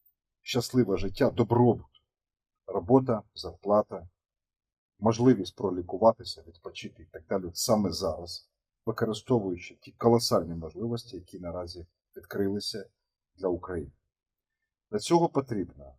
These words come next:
всім громадянам, які проживають на території певної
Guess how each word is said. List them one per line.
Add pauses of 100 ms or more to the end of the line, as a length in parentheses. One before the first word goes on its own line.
(220)
всім
громадянам,
які
проживають (460)
на
території
певної